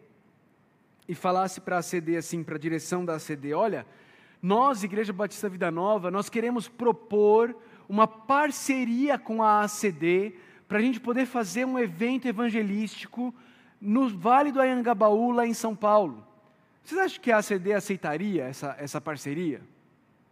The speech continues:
Provavelmente não, porque não tem nada a ver com a missão deles. Essa não é a missão deles.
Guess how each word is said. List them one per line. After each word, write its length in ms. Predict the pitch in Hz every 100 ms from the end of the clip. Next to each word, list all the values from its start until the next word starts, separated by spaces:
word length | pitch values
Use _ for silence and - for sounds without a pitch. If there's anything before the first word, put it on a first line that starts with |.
| _ _ _ _ _ _ _ _ _ _ _ _ _ _ _ _ _ _ _ _ _ _ _ _ _ _
Provavelmente 680 | - 339 277 262 247 262 262
não, 520 | 262 254 285 302 160 - - _ -
porque 240 | 262 294
não 200 | 285 277
tem 220 | - 269
nada 560 | 269 233 247 294 277 269
a 40 |
ver 320 | 196 196 262 269
com 200 | 233 240
a 80 |
missão 640 | 233 220 - 254 269 294 294 - - _ -
deles. 800 | 202 294 339 311 170 - - - _
Essa 240 | - 254 302
não 200 | 302 262
é 140 | 262
a 60 | 320
missão 380 | 277 - 226 202
deles. 540 | 180 139 113 - -